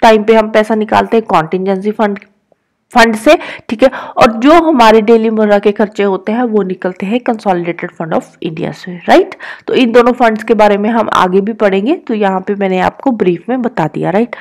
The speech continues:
To audit and report on all trading, manufacturing,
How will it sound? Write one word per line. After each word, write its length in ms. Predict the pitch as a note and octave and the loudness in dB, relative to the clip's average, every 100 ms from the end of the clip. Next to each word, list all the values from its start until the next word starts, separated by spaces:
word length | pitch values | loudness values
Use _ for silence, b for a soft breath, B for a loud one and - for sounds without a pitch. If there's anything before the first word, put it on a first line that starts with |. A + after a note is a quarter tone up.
| B B B - | B B B -4
To 100 | - - | 0 4
audit 320 | B3 A3+ D4 D4 | 4 4 4 2
and 160 | B3+ | 2
report 360 | C4+ C4 B3+ C4 | 2 4 4 4
on 80 | B3+ - | 2 4
all 260 | A#3+ B3+ B3+ | 6 6 4
trading, 380 | A#3+ A3 A#3+ A#3+ | 4 4 2 2
manufacturing, 640 | G#3 G3+ G3+ G3+ - A#3 | 2 2 0 -2 -2 -2